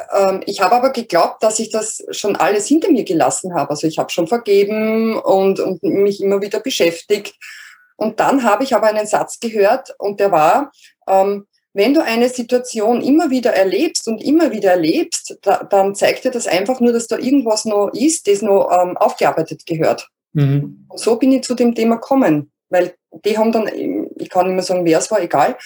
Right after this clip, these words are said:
Speaker 1: aber da wurde wirklich gesagt, das kann mit deinem inneren Kind zusammenhängen.
Speaker 2: Ja.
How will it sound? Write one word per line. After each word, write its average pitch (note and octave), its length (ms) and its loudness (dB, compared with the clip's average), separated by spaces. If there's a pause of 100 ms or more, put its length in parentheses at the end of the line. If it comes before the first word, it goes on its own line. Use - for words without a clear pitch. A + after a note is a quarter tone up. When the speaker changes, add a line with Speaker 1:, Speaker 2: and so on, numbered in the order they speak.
(140)
Speaker 1:
aber A#3 240 0 (520)
da G3+ 160 2
wurde B3+ 300 2
wirklich C4+ 280 0
gesagt, C4 480 0
das G3+ 140 -6
kann F#3+ 240 0
mit B3+ 140 0
deinem G#3+ 200 0
inneren B3 360 0
Kind C4+ 220 0
zusammenhängen. F#3 760 -2 (420)
Speaker 2:
Ja. C#3 340 0